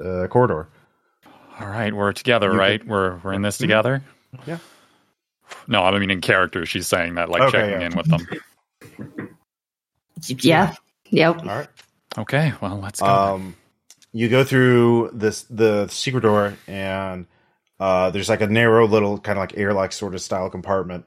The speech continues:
Speaker 1: or, like, room, but there's another door, so it goes into another room, and you can see light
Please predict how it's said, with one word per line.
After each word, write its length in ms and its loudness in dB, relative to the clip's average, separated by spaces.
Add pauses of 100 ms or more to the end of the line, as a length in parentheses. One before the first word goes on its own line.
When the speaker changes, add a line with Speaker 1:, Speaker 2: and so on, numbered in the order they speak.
Speaker 1:
or, 200 -4
like, 320 -8
room, 400 0 (300)
but 160 4
there's 180 4
another 440 4
door, 420 0
so 220 -8
it 360 -14
goes 280 4
into 240 -4
another 260 -6
room, 340 -14
and 120 -8
you 60 -8
can 120 -4
see 180 0
light 400 2